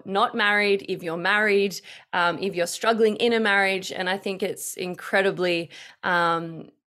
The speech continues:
uh, important for all of us to sort of have, especially with these cultural dynamics and shifts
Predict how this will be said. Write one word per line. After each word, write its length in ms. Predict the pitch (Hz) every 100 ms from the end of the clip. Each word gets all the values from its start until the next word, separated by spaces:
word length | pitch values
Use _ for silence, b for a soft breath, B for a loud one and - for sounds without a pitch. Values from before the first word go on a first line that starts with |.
| - -
uh, 160 | 190 165
important 760 | 190 - 190 185 170 165 -
for 280 | - 180 165
all 220 | 165 165
of 100 | 170
us 200 | 165 190
to 100 | -
sort 220 | 170 165 165
of 140 | 160
have, 320 | - 165 165
especially 520 | 196 - 170 170 170
with 220 | 160 160 -
these 260 | 165 165
cultural 480 | - 170 147 - 175
dynamics 680 | 170 156 165 170 160 - -
and 140 | 165
shifts 460 | - 175 170 -